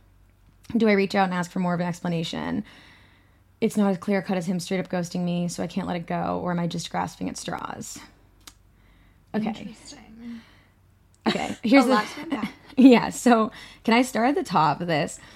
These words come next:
Speaker 1: I did make a video on TikTok saying that I'm looking for my Joe Alwyn, and it was funny and it was true, but I wanna make an edit, an amendment,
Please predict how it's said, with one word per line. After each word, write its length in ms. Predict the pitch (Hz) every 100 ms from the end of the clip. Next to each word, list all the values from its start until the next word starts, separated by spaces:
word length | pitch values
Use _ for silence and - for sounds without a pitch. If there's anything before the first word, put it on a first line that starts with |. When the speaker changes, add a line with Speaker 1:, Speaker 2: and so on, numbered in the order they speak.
| - - 214
Speaker 1:
I 140 | 240
did 180 | 233 247
make 160 | 294
a 80 | 302
video 300 | 202 175 180
on 80 | 175
TikTok 280 | 185 180 175
saying 280 | 190 175 175
that 100 | 180
I'm 80 | 170
looking 220 | 170 185
for 80 | 180
my 120 | 180
Joe 180 | 185 185
Alwyn, 340 | 160 170 160
and 140 | 160 175
it 80 | 170
was 240 | 180 196
funny 300 | 202 180 180
and 80 | 185
it 80 | -
was 220 | 165 -
true, 340 | - 190 185
but 200 | 185 - _ _ - _ _
I 100 | 220 220
wanna 220 | 285 302
make 160 | 254
an 120 | 214 -
edit, 280 | 202 170 -
an 100 | 214
amendment, 560 | 202 196 202 175 175